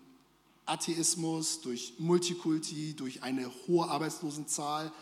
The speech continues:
Und wir haben es wirklich nötig, dass man uns unterstützt und es ist gar nicht leichter, Kirche zu bauen. Aber ich habe Gott auf Knien um Vergebung gebeten,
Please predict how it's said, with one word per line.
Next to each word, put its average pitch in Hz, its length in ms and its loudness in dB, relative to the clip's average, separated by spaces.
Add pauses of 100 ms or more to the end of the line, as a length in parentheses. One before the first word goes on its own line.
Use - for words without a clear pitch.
(400)
Und 139 80 -6
wir 147 80 2
haben 147 80 2
es 151 100 -2
wirklich 160 280 -2
nötig, 185 400 4
dass 139 180 -2
man 156 80 -2
uns 143 140 -4
unterstützt 160 560 -2
und 139 80 -2
es 131 60 -2
ist - 100 -4
gar 139 100 -4
nicht 135 180 -6
leichter, 147 300 -4
Kirche - 340 -4
zu - 180 -6
bauen. 165 440 0 (400)
Aber 147 140 2
ich 143 100 -4
habe 160 160 -2
Gott 202 260 2
auf - 160 -6
Knien 208 440 4
um 160 100 -2
Vergebung 165 480 0
gebeten, 143 560 -4